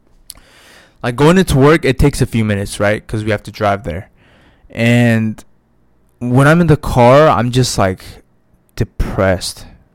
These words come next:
right? Not really, but, like, I'm just, like, not in it at all, man. I just feel like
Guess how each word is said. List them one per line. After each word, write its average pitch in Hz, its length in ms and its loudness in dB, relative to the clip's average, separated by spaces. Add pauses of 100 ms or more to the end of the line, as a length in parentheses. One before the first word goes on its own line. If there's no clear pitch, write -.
(100)
right? 104 300 -4
Not 113 220 -4
really, 85 280 -6
but, 107 180 -4
like, 101 220 -4
I'm 127 220 -4
just, 131 280 -2
like, - 260 -4 (720)
not 120 800 2 (1500)
in 120 160 -6
it 117 140 -4
at 101 140 -2 (120)
all, 107 520 -2
man. 104 400 -8
I 107 120 -2
just 110 300 -6
feel 135 260 0
like 120 160 2